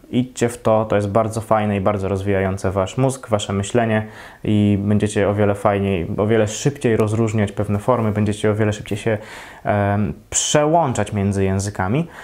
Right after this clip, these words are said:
Tylko ważna sprawa, jeśli są to języki z różnych rodzin, jak najbardziej idźcie. Jeśli są to z-, języki z jednej rodziny, e, to tutaj należy się zastanowić po prostu nad tym, e, do jakiego stopnia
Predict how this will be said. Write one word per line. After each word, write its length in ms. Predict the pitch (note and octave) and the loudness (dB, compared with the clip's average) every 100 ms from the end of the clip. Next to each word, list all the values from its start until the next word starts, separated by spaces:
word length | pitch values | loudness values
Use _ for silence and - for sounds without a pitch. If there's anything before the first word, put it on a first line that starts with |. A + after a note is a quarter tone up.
| - - - - _ _ _ _ _ _ - C3 - | -20 -20 -20 -20 _ _ _ _ _ _ -8 -8 0
Tylko 440 | F#3 F3 F3 E3 C#3+ | 0 4 4 2 2
ważna 340 | D3 D3 C#3+ | 0 0 0
sprawa, 420 | B2+ - A2 G2+ | -2 0 0 2
jeśli 200 | G#2+ - | 0 -2
są 180 | D3 E3 | -2 0
to 100 | D3+ | 2
języki 320 | C#3 C3+ C3+ | 2 2 0
z 60 | C3 | 0
różnych 360 | D#3 E3 D3+ D3+ | 2 2 2 2
rodzin, 400 | C#3+ C3+ C3+ C3 - - | 2 2 -2 -2 -6 -2
jak 200 | A2+ B2 | -2 0
najbardziej 500 | A#2+ A2+ G#2+ G#2+ G2+ | 2 2 2 -2 -2
idźcie. 240 | G2+ - | -4 -2
Jeśli 200 | G#2 B2 | 0 0
są 200 | C3+ C3+ | 0 0
to 160 | C3 B2 | 2 2
z-, 60 | |
języki 640 | A#2+ B2 B2 B2 B2 A2 A2 - - - | 2 4 4 2 0 -4 -4 -16 -10 -4
z 160 | G2+ | 0
jednej 380 | A2 D#3+ C#3 G#2+ | 2 2 2 2
rodziny, 520 | G2+ F#2+ F2+ F#2+ D#3+ - _ - - - - | 2 0 -2 -2 -2 -4 _ -20 -20 -20 -4
e, 280 | - A2+ A2 A2+ | 2 4 2 2
to 120 | F3+ | 0
tutaj 300 | F3 D#3+ C#3 | 2 2 2
należy 240 | C3+ B2+ | 4 2
się 120 | B2 A#2+ | 2 0
zastanowić 500 | A2+ A2+ G#2 F#2+ G2 | 0 0 0 0 -2
po 100 | G#2 | -2
prostu 340 | - G#2+ - | -2 -2 0
nad 260 | A#2+ A#2+ - | 0 0 -2
tym, 400 | A#2 A2+ A2+ - G#2+ | 0 0 -2 0 0
e, 40 | A2+ | 4
do 100 | B2+ | 4
jakiego 300 | B2+ B2+ C3 | 2 2 0
stopnia 640 | - C#3 B2+ C3 A#2+ A#2 | 0 -2 -2 -2 -2 -2